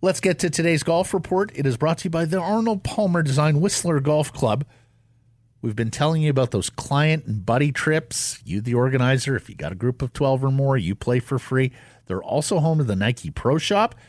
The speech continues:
exclusive footwear, apparel worn by Tiger, Rory, Brooks, Scotty, Nelly, and more. And Palmer's Gallery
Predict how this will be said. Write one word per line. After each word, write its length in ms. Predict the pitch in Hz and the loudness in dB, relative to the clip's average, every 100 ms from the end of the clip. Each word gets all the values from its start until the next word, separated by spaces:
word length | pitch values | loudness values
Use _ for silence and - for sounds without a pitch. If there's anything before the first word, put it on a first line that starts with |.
| - _ | -20 _
exclusive 560 | - - - 143 - - | -8 -6 0 0 0 -4
footwear, 520 | 180 196 185 190 156 | -4 -2 0 2 2
apparel 420 | - 156 180 190 | 2 2 4 2
worn 240 | 123 120 | 2 2
by 140 | 104 95 | 2 0
Tiger, 360 | - 143 165 | 2 2 2
Rory, 380 | 143 107 143 156 | 0 2 2 2
Brooks, 340 | 127 120 147 - | 2 0 0 -6
Scotty, 440 | - 131 147 135 | 0 2 4 2
Nelly, 340 | 120 131 131 | 2 2 2
and 80 | 90 | 0
more. 380 | 92 143 143 131 - - _ _ _ _ _ _ _ _ _ _ - | 0 2 0 -2 -8 -20 _ _ _ _ _ _ _ _ _ _ 0
And 340 | 285 320 311 | 4 4 2
Palmer's 520 | 214 254 214 196 165 - | 2 2 2 2 0 0
Gallery 560 | 175 147 120 117 95 | 2 2 0 -2 -4